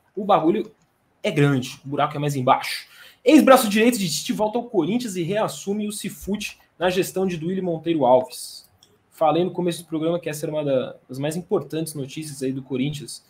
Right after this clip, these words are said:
nesse começo de dois mil e vinte e um. Fernando Lázaro de volta, trabalhou no Corinthians até dois mil e dezessete, né? Saiu um pouquinho depois, mas praticamente junto com aquela leva que o Tite levou pra seleção brasileira, né?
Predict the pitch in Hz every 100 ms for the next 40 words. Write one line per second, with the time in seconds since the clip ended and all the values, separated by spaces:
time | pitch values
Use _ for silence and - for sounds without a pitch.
0 | _ _ 127 - 139 135 131 139 139 139
1 | 135 131 190 226 - - _ _ - 156
2 | 160 190 190 147 160 180 214 214 - _
3 | _ 160 180 143 143 147 160 - 147 143
4 | 147 147 156 151 143 147 147 147 151 143
5 | 131 - 135 175 - - _ _ 127 123
6 | - 180 165 185 147 - _ - 160 202
7 | 175 - 180 143 127 120 143 143 - 147
8 | 143 151 143 156 151 156 143 131 147 139
9 | 135 - 139 143 131 135 135 135 131 139
10 | 135 135 127 123 185 170 151 151